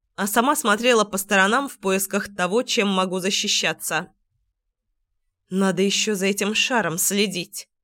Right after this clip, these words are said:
А то вдруг он, как портал, может перенести меня куда-нибудь. В таком случае я согласна только на один путь. Домой.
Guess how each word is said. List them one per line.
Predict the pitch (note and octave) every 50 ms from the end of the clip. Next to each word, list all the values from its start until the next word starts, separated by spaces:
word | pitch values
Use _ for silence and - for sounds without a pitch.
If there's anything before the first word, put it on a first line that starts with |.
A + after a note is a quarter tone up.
| _ _ _ _ _ _ _ _ _ _
А | - G#3
то | G#3 - C4+
вдруг | B3 A#3 D4 E4 D#4+ D#4+ - - -
он, | - B3+ D4 D4 C4+
как | - - A#3+ B3+ B3 - -
портал, | C4+ C4+ C#4 C#4 _ _ - G3 E3 D3+ D3+ - - -
может | - E3+ G#3 A3 - A3 G3+ - -
перенести | - G#3+ G#3+ G#3 G#3 A3 A#3 - - - G#3
меня | F3+ F3 F3+ F3
куда-нибудь. | F3+ - A3 G3+ G#3 F3+ E3+ E3+ E3+ E3 E3+ - - - - _ _ _ _ _ _ _ _ _ _ _ _ _ _ _ _ _ _ _ _
В | -
таком | - - G3 G3 - D#4 E4+ D#4
случае | - D#4 C4 B3+ C#4 C4+ - - D#4+ D#4+ D#4 B3+
я | A#3+ B3+
согласна | - - D4 A3+ G3+ G#3 G#3+ A#3 A3 - A#3+ C4 B3+
только | - - A3 A3+ A#3+ A#3 - B3 B3
на | B3 B3 B3+ C4+
один | C#4 B3+ A3 G#3+ G3 G3 A3+ -
путь. | - G#3+ F3 D#3+ - - - - _ _ _ _ _ _ _
Домой. | - E3 F#3+ A3 A#3 G#3 E3+ G3+ G3+ - -